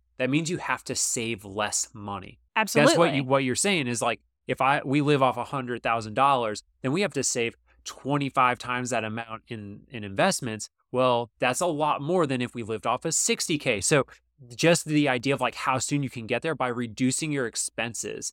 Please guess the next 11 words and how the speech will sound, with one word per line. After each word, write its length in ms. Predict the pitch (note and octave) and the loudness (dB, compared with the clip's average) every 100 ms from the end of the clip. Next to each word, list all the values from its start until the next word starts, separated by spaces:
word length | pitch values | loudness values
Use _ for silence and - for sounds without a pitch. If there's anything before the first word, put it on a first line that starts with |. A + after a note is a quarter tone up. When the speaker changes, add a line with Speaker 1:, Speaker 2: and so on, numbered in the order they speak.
| - | 0
Speaker 1:
unnecessary 600 | E3+ F#3+ D#3+ D3 C3 A#2+ | 2 4 2 0 -2 -2
expenses, 520 | G2+ A2+ G2 G#2 G2 - _ _ - | -4 -8 -10 -12 -14 -16 _ _ -2
then 380 | D#3 D#3 C3 C3+ _ | 0 2 0 -4 _
you 180 | C3+ D3 | 2 2
can 440 | - B2+ A2+ C#3+ - _ _ _ _ _ _ - | 2 -4 -2 -6 -10 _ _ _ _ _ _ -2
get 160 | B2+ | 0
to 220 | - D#3+ C#3+ | 2 0 0
fire 360 | - G2 A#2 | -2 -2 -2
faster 560 | - G3 G#3 - F#2 - | 2 2 2 0 -8 -8
Speaker 2:
Yeah. 120 | G#3+ D#3 | -6 -2
Speaker 1:
because 440 | C#3+ - E3+ D#3 | -2 2 2 2